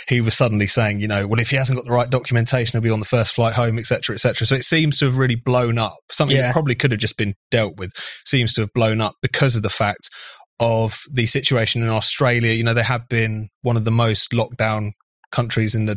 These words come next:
Speaker 1: democratic world, certainly in Melbourne, where the Open is
Speaker 2: Yeah.
Speaker 1: taking place. I think they were locked down for north of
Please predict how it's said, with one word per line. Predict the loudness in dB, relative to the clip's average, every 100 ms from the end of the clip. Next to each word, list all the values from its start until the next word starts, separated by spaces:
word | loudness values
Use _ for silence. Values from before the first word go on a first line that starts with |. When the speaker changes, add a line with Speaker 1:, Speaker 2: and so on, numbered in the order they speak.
| 0
Speaker 1:
democratic | 0 2 0 -2 -2
world, | 2 2 2 0
certainly | -2 0 0
in | 4
Melbourne, | 4 4 2 2 2
where | 2
the | 2
Open | 2 2
is | 2 2
Speaker 2:
Yeah. | 0
Speaker 1:
taking | -2
place. | 0 0 2
I |
think | 0
they | 0
were |
locked | 0 0
down | 0 0
for | -2 -6 -2
north | 0 2 0
of | -6